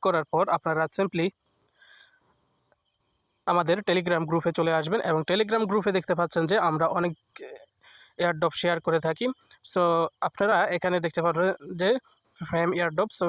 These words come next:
ফ্যাম এয়ারড্রপে এখানে ক্লিক করবেন, রেখেছি। So, এখন আমি আপনাদেরকে দেখিয়ে দেবো যে কীভাবে আপনারা এখান থেকে আর্নটা করতে পারবেন বা টোকেনটা জেনারেট করতে পারবেন। তো, simply আমরা এখানে এরকম ইন্টারফেস আসবো। So, আপনাদের,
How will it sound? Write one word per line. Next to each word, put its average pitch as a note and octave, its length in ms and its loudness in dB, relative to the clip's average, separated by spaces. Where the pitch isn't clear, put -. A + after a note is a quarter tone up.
ফ্যাম E3+ 200 0
এয়ারড্রপে E3 340 0
এখানে E3+ 160 0
ক্লিক E3 280 -2
করবেন, E3+ 260 2
রেখেছি। F#3 280 -2
So, F3+ 100 2
এখন A3 220 0
আমি G#3 180 2
আপনাদেরকে F3 420 0
দেখিয়ে E3 260 0
দেবো F3 220 2
যে - 60 4
কীভাবে G3 400 2
আপনারা E3 240 -2
এখান D#3+ 240 -2
থেকে D#3+ 140 -2
আর্নটা D#3+ 240 0
করতে E3 260 -4
পারবেন E3 300 0
বা D#3+ 60 2
টোকেনটা D#3 300 -2
জেনারেট D#3 360 -2
করতে E3+ 220 -2
পারবেন। D3 200 -4
তো, E3 60 0
simply A3 280 0
আমরা F3 180 2
এখানে E3+ 240 0
এরকম E3+ 340 -2
ইন্টারফেস E3 380 -2
আসবো। F3 180 2
So, F3 80 4
আপনাদের, E3 300 -2